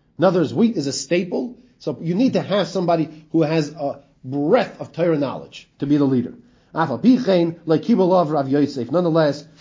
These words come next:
Rav Yosef said, "No, thank you. I did not accept." He did not accept. Why not?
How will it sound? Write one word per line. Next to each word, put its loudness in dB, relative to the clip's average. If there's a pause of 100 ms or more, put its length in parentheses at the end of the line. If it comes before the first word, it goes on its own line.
(100)
Rav -4
Yosef -2
said, -4 (640)
"No, -4
thank -4
you. -16 (1120)
I -8
did 2
not 0
accept." -12
He -6
did 0
not 2
accept. -8
Why 0
not? -10